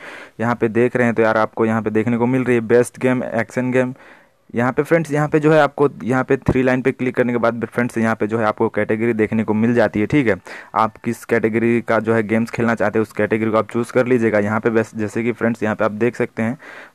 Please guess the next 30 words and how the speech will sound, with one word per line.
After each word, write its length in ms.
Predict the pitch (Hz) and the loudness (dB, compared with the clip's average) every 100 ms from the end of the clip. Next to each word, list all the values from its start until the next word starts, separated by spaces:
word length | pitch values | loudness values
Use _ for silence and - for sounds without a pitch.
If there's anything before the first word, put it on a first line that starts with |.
| 104 | -4
जो 120 | 110 | -4
कि 160 | 110 113 | 0 2
रेसिंग 360 | 107 - 131 | 2 0 -2
का 100 | 127 | 0
भी 100 | 123 | 2
ऑप्शन 360 | 117 110 127 113 | 2 2 -2 0
बना 180 | 113 120 | 2 2
हुआ 180 | 113 | 2
है, 40 | 107 | 2
तो 100 | 110 | 0
हम 120 | 117 - | -2 -2
simply 440 | 113 117 120 123 | -2 0 0 0
रेसिंग 340 | 107 101 120 | 0 0 -2
पे 80 | 120 | -2
क्लिक 260 | - 113 107 | -2 -4 -2
करते 240 | 107 104 | -2 0
हैं, 80 | 110 | -2
ठीक 160 | 135 120 | -2 -2
है। 120 | 98 - - - - 104 | -4 -8 -20 -20 -14 -8
यहाँ 260 | 110 135 139 | -6 -6 -6
पे 60 | |
क्लिक 260 | 131 135 135 | -6 -4 -2
करने 180 | 131 131 | -2 -2
के 80 | |
बाद 180 | 117 120 | 0 -2
फ्रेंड्स 360 | - 127 127 - | -2 -4 -4 -6
थोड़ा 200 | - 113 | -2 -2
सा 120 | 120 | 0
लोडिंग 340 | 113 113 120 123 | 0 0 0 -2
होगा। 260 | 110 123 | -2 -4